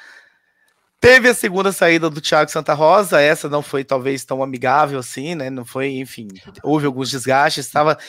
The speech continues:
estava tendo os desgastes, e o pessoal falou que queria falar, "Não vamos falar."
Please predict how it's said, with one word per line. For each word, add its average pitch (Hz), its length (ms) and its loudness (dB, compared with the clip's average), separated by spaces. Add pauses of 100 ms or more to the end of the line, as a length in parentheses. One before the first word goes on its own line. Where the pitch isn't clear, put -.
(120)
estava 175 360 2
tendo 156 180 -4
os 139 80 -8
desgastes, 135 640 -2 (280)
e 151 40 -6
o 147 40 -10
pessoal 165 280 2
falou 156 240 -2
que 139 120 -14
queria 131 240 -6
falar, 139 320 -2
"Não 277 100 -10
vamos 180 220 -4
falar." 139 260 -2